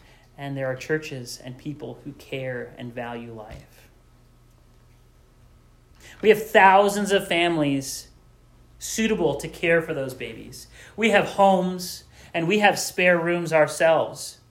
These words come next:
We have the resources and the love. You can give to advocacy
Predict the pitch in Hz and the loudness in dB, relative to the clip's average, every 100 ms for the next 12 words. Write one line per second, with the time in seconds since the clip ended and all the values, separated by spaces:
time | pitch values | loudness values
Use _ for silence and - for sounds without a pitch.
0 | _ - - 202 233 254 226 220 190 214 | _ -20 -8 2 6 6 8 6 4 -2
1 | 202 214 208 202 196 185 180 - - 185 | 2 4 4 4 -2 -4 -6 -14 -6 0
2 | 196 185 170 170 135 117 - - - _ | 2 2 4 4 4 2 -8 -18 -20 _
3 | _ _ _ _ _ _ _ _ _ _ | _ _ _ _ _ _ _ _ _ _
4 | - - - 208 233 220 226 151 170 196 | -20 -20 -10 -4 2 6 6 6 6 6
5 | 196 220 | 2 -4